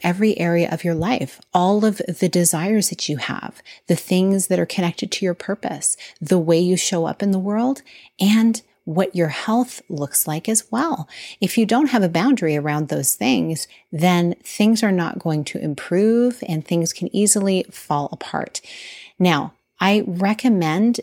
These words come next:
that you do a bit of a boundary check-in with yourself and see what are the areas of your life where you feel like your boundaries get infringed upon, where you don't accomplish the things that you'd like to do,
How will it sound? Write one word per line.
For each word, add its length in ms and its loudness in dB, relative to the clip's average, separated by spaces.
that 160 0
you 440 -2
do 220 2
a 80 0
bit 160 0
of 100 0
a 80 0
boundary 460 -2
check-in 420 -4
with 160 -4
yourself 420 -4
and 160 -2
see 600 2
what 220 2
are 60 0
the 160 -2
areas 400 4
of 80 -6
your 120 2
life 280 -2
where 80 0
you 120 0
feel 320 0
like 240 0
your 100 0
boundaries 460 -2
get 180 -4
infringed 540 -4
upon, 420 -6
where 400 2
you 380 0
don't 300 2
accomplish 560 -4
the 100 -2
things 340 -2
that 220 -4
you'd 120 -2
like 300 -2
to 180 -6
do, 260 -2